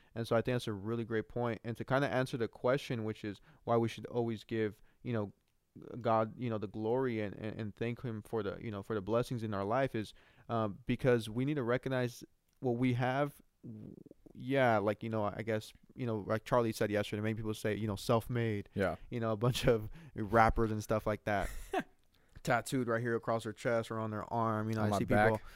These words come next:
Speaker 1: self-made, right? <laughs> Like, on their
Speaker 2: <laughs>
Speaker 1: stomach. And it's like, no, you're not self-made.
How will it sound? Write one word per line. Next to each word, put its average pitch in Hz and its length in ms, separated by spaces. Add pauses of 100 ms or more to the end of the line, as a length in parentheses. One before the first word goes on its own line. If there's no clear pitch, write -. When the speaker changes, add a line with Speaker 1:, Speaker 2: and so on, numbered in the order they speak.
(120)
Speaker 1:
self-made, 131 720
right? 123 320
<laughs> 127 40
Like, 120 220
on 151 160
their 139 120
Speaker 2:
<laughs> - 0
Speaker 1:
stomach. 143 420
And 240 460
it's 139 160
like, 127 180
no, 131 360
you're 117 180
not 117 260
self-made. 107 640